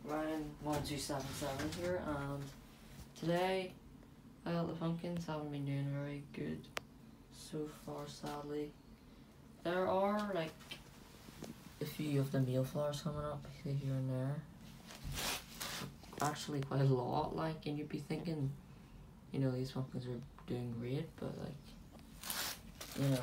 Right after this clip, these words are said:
you probably think that one's growing, but it's not. It's been about that size for over a week now, and it should have really grown by now. Also, that one that I pollinated, sadly,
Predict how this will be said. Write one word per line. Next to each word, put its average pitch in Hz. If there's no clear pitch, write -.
you 135
probably 147
think 135
that 127
one's 131
growing, 131
but 135
it's -
not. 131
It's -
been 151
about 139
that 139
size 139
for 139
over 131
a 120
week 127
now, 139
and 139
it -
should 135
have 131
really 123
grown 131
by 143
now. 156
Also, 143
that 147
one 151
that 139
I -
pollinated, 147
sadly, 139